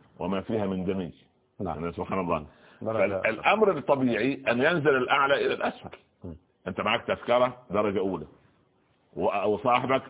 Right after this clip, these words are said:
Speaker 1: درجة عادية، الراجل عايز تجلس بجواره،
Speaker 2: أذهب أنا إليه.
Speaker 1: ال-، ال-، ال-، ال-، المضيف ما يرضى ي-، تذهب أنت إليه، لكن الله من كرمه أن يرفع الأدنى للأعلى، سبحان الله.
Speaker 2: نعم.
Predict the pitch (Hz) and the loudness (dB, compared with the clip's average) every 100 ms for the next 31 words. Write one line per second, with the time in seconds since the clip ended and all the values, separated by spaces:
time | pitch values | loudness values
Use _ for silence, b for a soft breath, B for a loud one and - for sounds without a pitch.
0 | 95 113 120 110 95 98 95 85 76 _ | 0 2 2 2 0 0 -4 -6 -12 _
1 | _ _ _ _ - 104 123 110 123 - | _ _ _ _ -4 0 2 2 0 0
2 | 123 110 95 95 104 104 104 - _ - | -2 -2 -4 0 0 0 -4 -10 _ -20
3 | _ - 110 107 101 92 87 76 71 90 | _ -6 -2 -2 -2 -4 -6 -8 -8 -4
4 | 101 110 104 110 104 107 101 101 98 107 | -2 -4 -4 -6 -4 -6 -4 -6 -2 -2
5 | 110 143 113 135 143 117 117 110 104 95 | 0 -2 -2 0 0 2 0 0 -2 -2
6 | 127 113 110 101 73 71 65 _ - 71 | 0 0 -2 -6 -8 -8 -12 _ -16 -4
7 | 95 107 98 92 87 98 92 87 85 98 | -4 -2 -4 -4 -2 -2 -2 -6 -8 -4
8 | 90 87 98 b b b 85 104 117 - | -4 -4 -8 b b b -4 -2 -2 -2
9 | 82 80 104 92 87 82 73 69 62 - | -4 -2 -4 -4 -8 -8 -10 -10 -10 -16
10 | _ _ - 76 80 69 67 - 69 | _ _ -20 -10 -10 -10 -14 -14 -16